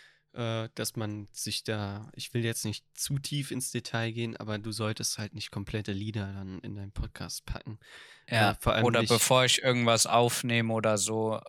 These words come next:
Speaker 2: vorher abklären, ob ich das überhaupt darf,
Speaker 1: Ja.
Speaker 2: re-, rein rechtlich.
Speaker 1: Ja,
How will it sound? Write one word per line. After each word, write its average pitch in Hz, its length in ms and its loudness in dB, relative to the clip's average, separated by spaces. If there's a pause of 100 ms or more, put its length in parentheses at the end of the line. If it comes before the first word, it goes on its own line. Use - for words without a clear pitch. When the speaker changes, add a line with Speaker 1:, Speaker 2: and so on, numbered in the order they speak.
Speaker 2:
vorher 107 400 4
abklären, 110 400 2
ob 107 120 -6
ich 107 120 0
das 104 180 0
überhaupt 101 380 0
darf, 98 260 2
Speaker 1:
Ja. 101 120 0
Speaker 2:
re-, 98 100 -2 (100)
rein 95 180 0
rechtlich. 101 540 0
Speaker 1:
Ja, 95 80 -8